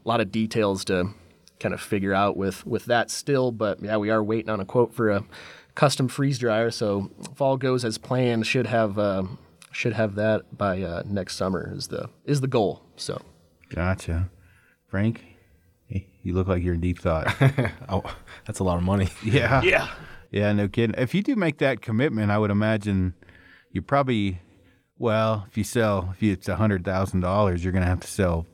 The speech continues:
Speaker 2: two hundred thousand in food just to cover the nut <laughs>
Speaker 1: Yeah.
Speaker 2: before you make any money back. You'll be a food dehydrating motherfucker. <laughs>
Speaker 1: Yeah, like I said, there's a lot, uh, there's a lot to go into that still, but it's, uh, I'm super excited about it. So we'll
Speaker 2: Yeah.
Speaker 1: see. Lot,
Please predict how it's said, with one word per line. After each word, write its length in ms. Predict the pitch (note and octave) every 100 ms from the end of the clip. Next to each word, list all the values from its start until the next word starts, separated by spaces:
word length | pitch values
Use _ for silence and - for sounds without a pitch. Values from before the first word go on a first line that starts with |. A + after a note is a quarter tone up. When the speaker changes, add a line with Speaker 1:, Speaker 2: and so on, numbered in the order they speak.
| _
Speaker 2:
two 200 | - A2
hundred 320 | G2 F2 E2+
thousand 420 | F#2 F2 F2+ F2+
in 180 | E2+ E2+
food 440 | E2+ - F#2+ F#2+ E2
just 180 | F2
to 80 | -
cover 380 | - G#2+ F2+ F2+
the 120 | E2+
nut 320 | E2 F#2+ G#2 F#2 B2+ - -
<laughs> 120 | -
Speaker 1:
Yeah. 280 | B2+ G2+ D2+
Speaker 2:
before 300 | C3 F3 D#3
you 100 | E3+ -
make 180 | F#3 -
any 160 | A2+
money 280 | G#2 B2+ D3+
back. 300 | A2+ A2 G#2 - - -
You'll 160 | C3+
be 100 | F3+
a 60 | C#3
food 300 | G2+ B2+ A#2+
dehydrating 480 | A2 G#2+ A2+ A2 A2+
motherfucker. 540 | G#2 A2 F2+ A2+ A#2+ G#3+
<laughs> 400 | - - G#3+ -
Speaker 1:
Yeah, 200 | C#3+ D#3+
like 140 | E3 F#3
I 80 | -
said, 200 | F#3 E3
there's 160 | F#3+
a 60 | F3
lot, 380 | D#3+ D#3+ D#3 C#3+
uh, 240 | C3+ C3 C3
there's 200 | D#3 D3+
a 40 |
lot 280 | C#3+ D3 D3
to 80 | C#3+
go 180 | C3+ C3
into 160 | B2
that 260 | A#2 A#2 -
still, 380 | - C3 A2+ A2
but 320 | A2 G2+ G2 C3+ -
it's, 260 | A2 - -
uh, 220 | D2+ D2
I'm 120 | F2+
super 280 | - G#2+ -
excited 380 | F2 - F2+ D#2+
about 240 | E2 E2+
it. 200 | D2+ -
So 360 | - E2 D2+ D#2 - -
we'll 120 | G2
Speaker 2:
Yeah. 40 |
Speaker 1:
see. 220 | F2+ G2
Lot, 240 | G2 A#2+